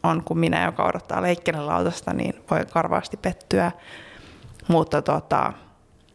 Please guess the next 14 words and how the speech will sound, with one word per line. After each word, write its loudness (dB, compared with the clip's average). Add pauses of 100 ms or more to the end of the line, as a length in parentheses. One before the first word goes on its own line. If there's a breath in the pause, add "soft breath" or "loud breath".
(320)
mut 4 (120)
tommosia, 6
jotka 2
on 8
valmiit 6
testaamaan 4
vähän 0
jotain 4
eri, 0
just 4
tommonen 2
vaikka 0
suklaata 2
ja, 4